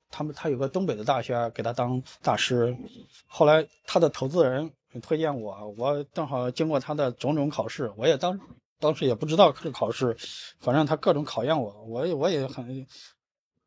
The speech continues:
可能我不知道是考验，所以我，我都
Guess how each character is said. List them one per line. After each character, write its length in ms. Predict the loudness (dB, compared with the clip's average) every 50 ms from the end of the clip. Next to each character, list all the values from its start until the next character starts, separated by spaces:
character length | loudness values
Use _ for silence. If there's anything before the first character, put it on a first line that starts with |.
| _ _ -6
可 140 | -4 0 2
能 140 | 4 4 4
我 80 | 4
不 140 | 4 2 0
知 100 | 0 4
道 120 | 4 4
是 100 | 2 0
考 220 | -4 -6 -6 -6 -6
验， 160 | -6 -8 -6
所 160 | -4 -2 0
以 20 | 0
我， 260 | 0 -2 -4 -8 -10 -10
我 280 | -8 -8 -6 -6 -8 -10 _ _ _ _
都 300 | -6 -4 -4 -4 -6 -10